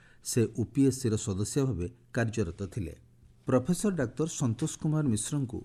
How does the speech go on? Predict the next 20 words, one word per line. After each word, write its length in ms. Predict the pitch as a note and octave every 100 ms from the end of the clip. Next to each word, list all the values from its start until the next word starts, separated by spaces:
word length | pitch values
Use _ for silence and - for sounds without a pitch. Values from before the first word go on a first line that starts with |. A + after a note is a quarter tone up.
| -
ରାଜ୍ୟ 300 | A2 G2+ A2+
ସରକାର 440 | - G#2 F#2+ B2+ D3 G#2+
ମେଡିକାଲ 380 | G#2+ A#2 B2+ C3
ଶିକ୍ଷା 400 | B2+ A2 - - C3+ -
ଓ 20 | A2 -
ପ୍ରଶିକ୍ଷଣ 520 | G#2+ - B2 - C3 A2+
ବିଭାଗ 320 | F#2+ G2 A#2 F#2 - - _ F#2+ F#2
ଡିଏମ୍ଇଟିର 580 | A#2+ C#3 B2+ G2+ G#2+ A#2+
ନିର୍ଦ୍ଦେଶକ 540 | C#3+ G#2+ F#2 A#2+ - - A2+
ଭାବେ 200 | F#2 G2+
ନିଯୁକ୍ତ 320 | A2 G2 A2
କରିଛନ୍ତି। 540 | G#2+ F2+ - F2+ D#2 D#2 - - - -
ଏ 80 | A#2+ A2+
ନେଇ 160 | A2+
ବିଭାଗୀୟ 460 | G#2 G2 G2+ A2+ C3
ବିଜ୍ଞପ୍ତି 460 | A2 F2+ G2+ F2 A2
ପ୍ରକାଶ 320 | A#2+ A2 F#2+ -
ପାଇଛି। 320 | E2+ E2 - - _ - - -
ଡାକ୍ତର 380 | G#2 G#2 - G2
ମିଶ୍ର 320 | G2+ F#2+ A2+